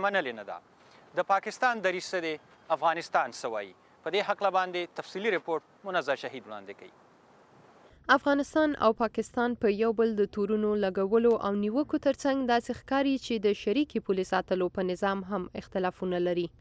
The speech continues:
Speaker 2: په کال دوه زره نهم کې افغانستان، پاکستان او امریکا د یو بل په مرسته سره یو درې اړخیزه کمیشن جوړ کړو او مقصد یې د سیاسي، امنیتي، اقتصادي او کلتوري برخو کې د یو بل سره همکاري وي.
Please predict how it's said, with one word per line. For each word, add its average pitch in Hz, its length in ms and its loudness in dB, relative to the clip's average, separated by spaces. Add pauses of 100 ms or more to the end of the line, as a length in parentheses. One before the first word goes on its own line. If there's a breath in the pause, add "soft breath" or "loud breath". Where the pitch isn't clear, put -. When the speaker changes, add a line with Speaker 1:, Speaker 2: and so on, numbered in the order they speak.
(200)
Speaker 2:
په 302 140 8
کال 302 240 6
دوه 254 120 8
زره 233 220 4 (140)
نهم 220 260 2
کې 214 240 2
افغانستان، 202 680 0
پاکستان 202 580 -2
او 196 120 0
امریکا 185 500 2
د 190 220 0 (100)
یو 202 80 4 (140)
بل 196 220 2
په 190 160 0
مرسته 202 420 -2
سره 208 240 0
یو 196 180 2 (140)
درې 185 140 2 (120)
اړخیزه 196 420 0 (100)
کمیشن 202 440 0
جوړ 233 240 6
کړو 220 140 4 (420 loud breath)
او 226 140 8
مقصد 247 420 2
یې 262 80 2
د 214 200 2
سیاسي، 208 440 0 (120)
امنیتي، 190 440 0 (240)
اقتصادي 202 640 -2 (380 soft breath)
او 254 80 8 (120)
کلتوري 262 460 4
برخو - 180 -2
کې 185 260 -2
د 190 140 4
یو 190 100 4 (120)
بل 190 160 0
سره 202 260 0
همکاري 180 420 0 (120)
وي. 180 100 2